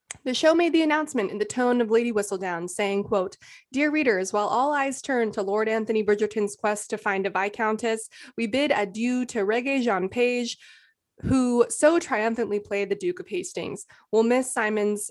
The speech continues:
presence on screen, uh, but he will always be a part of the Bridgerton family.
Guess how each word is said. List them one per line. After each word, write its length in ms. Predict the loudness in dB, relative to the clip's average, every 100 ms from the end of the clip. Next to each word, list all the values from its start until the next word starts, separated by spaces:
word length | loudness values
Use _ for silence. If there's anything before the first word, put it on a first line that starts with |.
| -10
presence 380 | -2 0 0 -2
on 200 | -4 -6
screen, 500 | -6 -2 2 2 2 -4 -14 -20 _ -2
uh, 160 | 0
but 140 | -2 -4
he 100 | -2
will 100 | 2
always 260 | 2 0
be 120 | -2 -4
a 40 |
part 260 | -2 -2 -2
of 80 | -4
the 60 |
Bridgerton 480 | -6 -4 -4 -4 -4
family. 500 | -6 -8 -8 -10